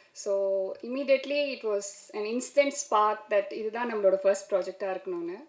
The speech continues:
So the journey has begin from there and, uh, he's extremely talented, being in the industry for many years and done several other projects. Uh, so நம்மளோட ப்ராஜெக்டில் he has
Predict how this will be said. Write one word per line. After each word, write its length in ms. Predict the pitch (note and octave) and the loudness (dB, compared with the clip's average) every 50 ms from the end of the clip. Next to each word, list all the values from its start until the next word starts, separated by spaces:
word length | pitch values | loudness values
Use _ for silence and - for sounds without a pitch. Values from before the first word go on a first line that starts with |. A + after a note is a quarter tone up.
| _ _ _ _ _ _ _ _ _ _ | _ _ _ _ _ _ _ _ _ _
So 180 | - - - G#3 G3+ G3 G3+ G3+ G3+ | -16 -10 -6 -4 -2 -2 -2 -2 -2
the 120 | G3 G3 | -2 -2
journey 340 | F#3+ G#3+ A3 A3+ A#3 B3+ C4+ | 0 0 0 0 2 0 0
has 220 | C4 B3 G#3+ G3 - | 0 0 0 0 0
begin 300 | - F#3+ F#3+ F#3+ G#3+ A#3+ | -2 -2 0 2 2 2
from 240 | A#3+ - - G#3+ G#3 G3 | 0 0 0 2 2 6
there 280 | F#3 F#3+ F#3 G#3 C4+ D4 - - - _ _ _ - - | 6 8 8 8 6 2 -2 -10 -18 _ _ _ -18 -14
and, 260 | - A3+ A3 G#3 G#3 G3+ G3+ | -14 -10 -8 -8 -6 -2 0
uh, 240 | G3+ G3 G3 G3 G3 | 0 2 2 2 0
he's 220 | A3+ G#3 G#3 - | -2 -4 -6 -8
extremely 520 | - - - - - B3+ B3+ B3+ C4+ C#4+ C4 | -12 -12 -12 -8 -4 -2 0 2 2 4 6
talented, 540 | - A3 G#3 G#3 A3 A3+ A3+ - - D4 C#4 | 6 8 8 8 6 4 0 0 -2 -2 -2
being 220 | A#3+ A3+ A3 A3 A3+ | -2 -4 -6 -6 -4
in 80 | A3+ | -4
the 80 | G#3 G#3 | -4 -4
industry 360 | G3+ G3+ G#3 - - - A3+ A3 | -2 -2 -2 -2 -2 -4 -4 -2
for 200 | - A3+ G#3 G3 F#3+ F#3+ - - - - - - _ - | 2 4 6 6 6 4 0 -8 -14 -20 -20 -18 _ -4
many 300 | A3+ A3+ A3 A3+ A#3+ B3+ | -2 0 0 2 0 2
years 360 | A#3 G#3+ G#3+ A3 A#3+ C4+ D4 C#4 | 2 4 4 6 6 4 4 4
and 200 | B3 A3 G3+ G3 G3 G3 F#3 - | 2 0 0 0 0 -2 -2 0
done 200 | G#3+ G#3 G#3+ G#3 | 0 0 0 2
several 380 | - G#3+ G3+ G3 G#3 A3+ A3 | 4 4 4 4 4 2 2
other 200 | G3+ F#3 G3 G3+ | 4 4 4 2
projects. 540 | G3+ - G3+ F#3 F3+ F#3 A3 C#4 - - - - - - _ _ _ _ _ _ _ _ _ - | 4 4 2 2 2 0 0 -2 -2 -4 -10 -16 -18 -20 _ _ _ _ _ _ _ _ _ -12
Uh, 480 | - G#3 G#3 G3+ G#3 G3+ G3+ G3+ G#3 G#3 G#3+ | -6 -2 -2 0 0 0 0 0 -2 -2 -4
so 180 | G#3 - G#3+ G#3 G#3 G3+ G3+ G3+ G3+ G3+ G3+ - - _ _ _ - | -4 -4 -4 -2 0 0 0 0 -2 -4 -6 -8 -14 _ _ _ -10
நம்மளோட 360 | G#3+ G3+ G#3 A3+ A#3+ B3 A#3 A3+ - | -8 -6 -2 0 2 2 2 2 2
ப்ராஜெக்டில் 600 | - A#3 A3+ A#3 A3+ A#3 A#3 - - B3 C4 D#4+ C5 A4 | 4 4 4 4 2 0 -2 -2 -2 0 2 2 0 -2
he 140 | - - A3 | -2 0 0
has 200 | G#3 G3+ G3 | 0 0 0